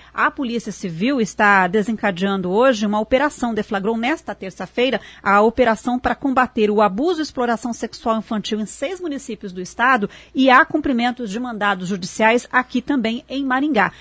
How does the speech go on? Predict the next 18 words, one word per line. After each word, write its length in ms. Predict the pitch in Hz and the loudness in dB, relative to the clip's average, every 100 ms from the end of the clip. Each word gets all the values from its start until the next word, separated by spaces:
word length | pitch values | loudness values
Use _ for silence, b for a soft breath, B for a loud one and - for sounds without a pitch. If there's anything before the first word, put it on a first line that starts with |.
| B B | B B
Então, 300 | 190 254 285 | -2 2 2
estão 200 | - 220 | 0 -6
sendo 240 | 233 208 | -10 -12
cumpridos 400 | 208 190 202 185 | -12 -10 -10 -10
mandados 420 | 180 190 185 175 | -10 -6 -4 -4
judiciais 580 | 190 170 - 180 175 - | -4 -6 -6 -4 -4 -6
em 160 | - 190 | -4 -2
Maringá 480 | 185 226 294 233 302 B B B | 0 0 4 6 4 B B B
e 140 | 226 247 | 2 2
outras 300 | 240 214 214 | 2 0 -4
cinco 240 | 254 - | -6 -8
cidades, 480 | - 247 196 165 - | -6 0 2 0 -6
Curitiba, 500 | 202 180 - 294 294 | -8 -6 -4 -2 -2
São 160 | 285 | -2
José 240 | 226 190 190 | -4 -2 -4
dos 100 | - | -6
Pinhais, 440 | 185 170 208 240 | -6 0 0 0
Paranaguá, 480 | - 262 254 190 170 | 0 0 0 -2 2